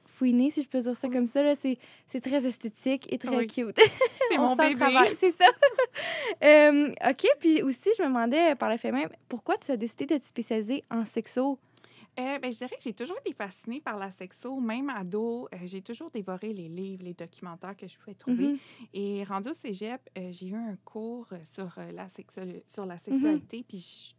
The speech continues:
Speaker 2: tombée encore plus en amour que je
Speaker 1: <laughs> Ok.
Speaker 2: l'étais. Euh, je pourrais pas dire pourquoi j'ai choisi la psycho et non la sexo,
Speaker 1: Mhm.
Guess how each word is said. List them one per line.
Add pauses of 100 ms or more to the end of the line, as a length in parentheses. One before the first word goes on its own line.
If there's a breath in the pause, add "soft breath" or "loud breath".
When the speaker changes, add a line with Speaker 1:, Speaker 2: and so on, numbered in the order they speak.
(280)
Speaker 2:
tombée
encore
plus
en
amour
que
je
Speaker 1:
<laughs>
Ok.
Speaker 2:
l'étais. (500 loud breath)
Euh,
je
pourrais
pas
dire
pourquoi
j'ai
choisi
la
psycho
et
non
la
sexo, (140)
Speaker 1:
Mhm.